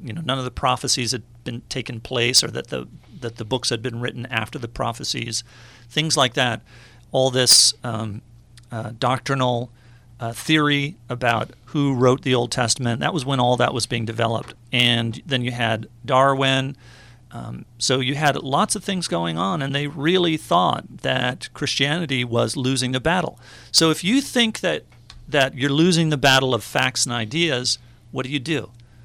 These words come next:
You abandon the facts and ideas. So he thought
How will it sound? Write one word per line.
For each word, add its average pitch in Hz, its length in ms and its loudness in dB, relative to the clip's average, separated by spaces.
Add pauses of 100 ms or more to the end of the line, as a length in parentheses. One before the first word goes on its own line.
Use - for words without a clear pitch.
(680)
You 131 160 -4
abandon 120 800 2 (360)
the - 100 -6
facts - 320 -2
and 127 80 -6
ideas. 117 440 -6
So 123 160 0
he 131 100 -4
thought 123 380 2